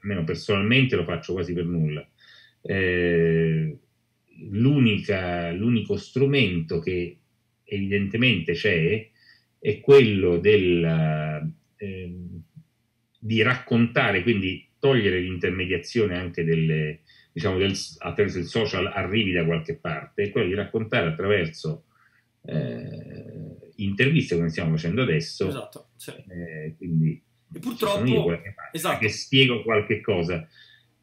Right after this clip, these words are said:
Speaker 1: e purtroppo anche questo passa attraverso un social, cioè passa
Speaker 2: O
Speaker 1: attraverso
Speaker 2: comunque,
Speaker 1: YouTube,
Speaker 2: sì.
Speaker 1: o principalmente attraverso YouTube.
Speaker 2: Sì.
Speaker 1: Però è l'unico, diciamo, è il compromesso che alla fine, perché qualche compromesso bisogna farlo, se no non,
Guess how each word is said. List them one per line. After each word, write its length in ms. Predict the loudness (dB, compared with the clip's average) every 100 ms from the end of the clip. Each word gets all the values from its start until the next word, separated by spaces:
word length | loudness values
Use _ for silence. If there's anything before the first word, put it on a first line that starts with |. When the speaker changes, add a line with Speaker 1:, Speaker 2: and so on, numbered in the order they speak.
| 0
Speaker 1:
e 140 | 0
purtroppo 640 | 2 0 2 2 2 0 0
anche 300 | 0 -2 0
questo 380 | 2 2 0 0
passa 340 | -2 -2 -2
attraverso 640 | 0 0 2 0 -2 -2
un 140 | 0 -2
social, 440 | 0 0 0 -2
cioè 160 | -2 -4
passa 200 | -4 -4
Speaker 2:
O 20 | -2
Speaker 1:
attraverso 300 | -2 -2 -2
Speaker 2:
comunque, 260 | -2 0
Speaker 1:
YouTube, 260 | -2 0 -4
Speaker 2:
sì. 220 | -4 -6
Speaker 1:
o 160 | -6 -2
principalmente 720 | 0 0 0 0 2 2 2
attraverso 340 | 2 0 0
YouTube. 460 | -4 -2 0 -2 -4 _ -20 -20 -20
Speaker 2:
Sì. 100 | -4
Speaker 1:
Però 260 | 2 4 8
è 180 | 8 8
l'unico, 640 | 4 4 6 6 8 6
diciamo, 300 | 6 2 2
è 40 | 2
il 200 | 0 -2
compromesso 840 | 0 2 4 4 2 0 0 2
che 100 | 2
alla 180 | 0 0
fine, 280 | 0 0 -4
perché 260 | -8 -10
qualche 300 | -6 -6 -6
compromesso 400 | -6 0 2 2
bisogna 180 | 0 0
farlo, 220 | 0 0
se 80 | 0
no 220 | -2 -2 -2
non, 400 | -2 -2 -6